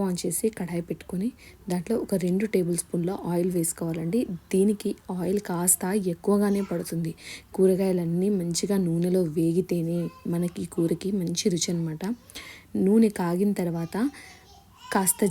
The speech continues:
జీలకర్ర, అలాగే ఒక మీడియం సైజు ఉల్లిపాయ, నాలుగు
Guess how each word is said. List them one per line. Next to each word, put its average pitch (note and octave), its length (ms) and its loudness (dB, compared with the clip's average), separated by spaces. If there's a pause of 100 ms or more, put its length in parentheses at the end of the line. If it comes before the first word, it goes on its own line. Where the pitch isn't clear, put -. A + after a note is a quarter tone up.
జీలకర్ర, F#3 460 2 (260)
అలాగే F#3 320 -2 (120)
ఒక - 60 -4 (160)
మీడియం F#3 380 4 (120)
సైజు F3 320 0 (160)
ఉల్లిపాయ, F3 420 0 (240)
నాలుగు E3+ 240 -4